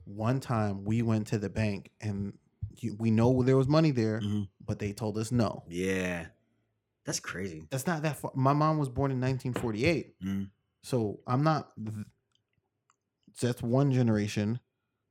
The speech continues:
Speaker 1: The generation before that is the Great Depression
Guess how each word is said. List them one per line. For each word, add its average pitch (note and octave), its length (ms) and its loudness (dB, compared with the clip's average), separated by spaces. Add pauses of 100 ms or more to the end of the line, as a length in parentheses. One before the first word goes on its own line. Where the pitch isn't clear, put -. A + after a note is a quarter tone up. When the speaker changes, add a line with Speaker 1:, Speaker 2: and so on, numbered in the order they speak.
(140)
Speaker 1:
The A#2 100 0
generation B2+ 540 6
before D3 680 2
that G#2 320 0
is A2+ 180 2
the A2+ 60 -4
Great A2+ 300 0
Depression A#2 540 0